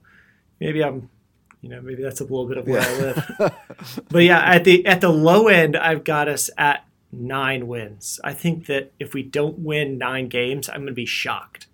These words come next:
Speaker 1: I'm gonna be really shocked. I'm gonna, so I'm putting nine at the low end, and I'm putting thirteen at the high. And what my de-, get, guess is gonna be eleven.
Speaker 2: Okay,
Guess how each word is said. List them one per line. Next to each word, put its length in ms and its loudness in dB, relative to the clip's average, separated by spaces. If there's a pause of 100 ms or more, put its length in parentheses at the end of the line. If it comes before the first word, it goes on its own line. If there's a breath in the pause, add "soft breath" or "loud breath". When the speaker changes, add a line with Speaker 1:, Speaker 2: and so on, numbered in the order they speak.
(480)
Speaker 1:
I'm 140 -4
gonna 140 -2
be 120 0
really 380 -2
shocked. 400 -10
I'm 100 -10
gonna, 200 -4 (300)
so 340 -6
I'm 200 -2
putting 320 -2
nine 300 -2
at 120 -6
the 100 -6
low 280 -6
end, 340 -4 (480 soft breath)
and 180 -4
I'm 140 -10
putting 320 -6
thirteen 540 -8
at 140 -12
the 100 -8
high. 580 -8
And 200 -8
what 200 -6
my 380 -8 (380)
de-, 320 -6 (240)
get, 300 -2
guess 320 -4
is 100 -10
gonna 160 -8
be 80 -10
eleven. 520 -10 (200)
Speaker 2:
Okay, 280 -4